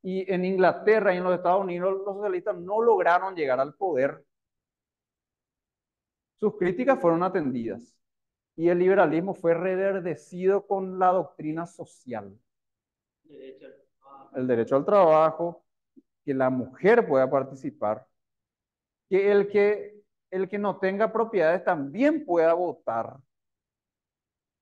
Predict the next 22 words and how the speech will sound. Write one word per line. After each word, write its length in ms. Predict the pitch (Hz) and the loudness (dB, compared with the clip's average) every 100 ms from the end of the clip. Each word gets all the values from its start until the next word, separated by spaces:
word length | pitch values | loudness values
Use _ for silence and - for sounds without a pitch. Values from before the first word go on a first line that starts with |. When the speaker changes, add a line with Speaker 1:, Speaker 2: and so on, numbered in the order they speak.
| _ _ _ _ _ _ _ - | _ _ _ _ _ _ _ -2
Speaker 1:
que 180 | 185 196 | 0 2
el 100 | 196 | 0
Estado 380 | 190 180 185 202 | 0 2 2 2
se 120 | 208 | -2
ocupe 540 | 180 - 202 196 208 | -4 -6 -12 -8 -2
de 100 | 208 | 0
la 140 | 208 214 | 0 -2
economía. 680 | 214 214 185 131 127 131 | -4 -6 -6 -4 -4 -6
Todas 220 | - 240 247 | -2 -2 0
esas 140 | 247 | -2
son 340 | 240 247 254 _ _ _ _ - | -4 -8 -10 _ _ _ _ 0
reivindicaciones 1200 | 220 240 226 233 220 233 240 - 185 185 196 202 _ | 2 2 0 -2 -2 0 0 0 0 0 -2 -6 _
que 120 | 208 | -8
se 180 | 202 202 | -6 -6
produjeron 720 | 196 214 190 - 156 156 165 | -2 0 0 0 -2 -2 -2
gracias 520 | 139 160 196 190 202 196 | -2 0 0 0 -4 -2
al 220 | 190 185 | -4 -4
pensamiento 720 | 202 190 180 123 139 156 151 | -10 -6 -6 -4 -4 -4 -8
socialista, 480 | 151 147 135 95 95 _ _ _ _ _ | -18 -16 -16 -16 _ _ _ _ _ _
hay 140 | 127 127 | -6 -4
que 180 | 147 135 | -6 -6
decir. 420 | 139 - 110 | -12 -12 -16